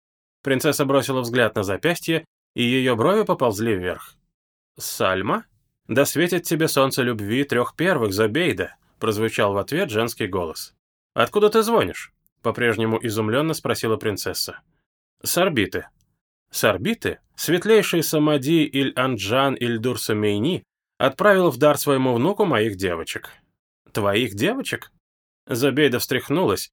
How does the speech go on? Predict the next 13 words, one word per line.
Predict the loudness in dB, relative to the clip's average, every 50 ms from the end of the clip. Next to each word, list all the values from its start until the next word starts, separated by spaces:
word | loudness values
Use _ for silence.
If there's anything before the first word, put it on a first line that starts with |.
| _ _ _ 0
поймав | 2 4 4 4 2 2 0
себя | 0 0 0 2 2
на | 2 0
том, | 0 0 -2
что | -2 -2 -2
повторяет | -2 -2 -2 -2 -2 0 0 0 0 0 0 0
за | -2 -4
старой | -2 -2 -2 0 0 0
подругой | 0 0 0 0 0 -2 0 0 -2
словно | -2 -4 -4 -4 -2 -2 -2 -4 -4
попугай. | -4 -4 -2 -2 -2 -2 -4 -6 -6 -10 _ _ _ _ _ _ _
"Моему | -2 0 2 2 4 4 2 2 2 0 0 0
Ораму?" | 0 2 2 2 2 0 -2 -4 -6 -6